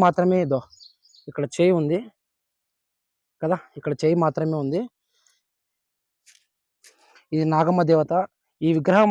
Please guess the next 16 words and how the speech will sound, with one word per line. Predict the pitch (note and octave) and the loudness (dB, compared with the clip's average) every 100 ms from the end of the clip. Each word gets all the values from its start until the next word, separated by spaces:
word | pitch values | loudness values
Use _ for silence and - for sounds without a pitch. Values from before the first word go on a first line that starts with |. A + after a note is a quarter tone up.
| G3 | 2
అనేది | A3+ G3+ | 2 4
పగలగొట్టి | F3 F#3 F#3+ A#3 F#3 | 4 4 2 2 2
ఈ | F#3+ G3+ - | 4 2 0
స్-, | E3+ F3 | -4 -2
ఇవే | F#3 A3 | 2 4
అనే | G3 F#3+ | 4 2
మాట | F3 G3+ F4+ - _ _ _ | 0 0 -4 -10 _ _ _
ఇక్కడ | D#3 F3 D3+ | -2 0 0
పెట్టినది. | D3+ F3+ D#3+ G3 G4+ _ _ _ F3+ | -2 0 0 -2 -6 _ _ _ 0
ఇక్కడ | F#3 - F#3+ E3+ - | 0 0 2 2 0
కింద | F#3+ F#3+ | 0 0
చిప్పన్నాయి. | D#3 E3 D#3 D3+ A#3 D#4+ _ _ - - | -2 -2 -2 -2 -2 -6 _ _ -20 0
అలాగే | E3+ G3 A3 | 4 6 4
ఇక్కడ | - F#3 G#3+ | 2 0 -2
చూసుకున్నట్లయితే | - A3 G#3 G3 F#3 A3+ C#4+ - _ _ _ _ _ _ _ _ - | 0 2 4 4 2 0 -2 -10 _ _ _ _ _ _ _ _ -6
ఇక్కడ | D#3 F#3+ | 2 6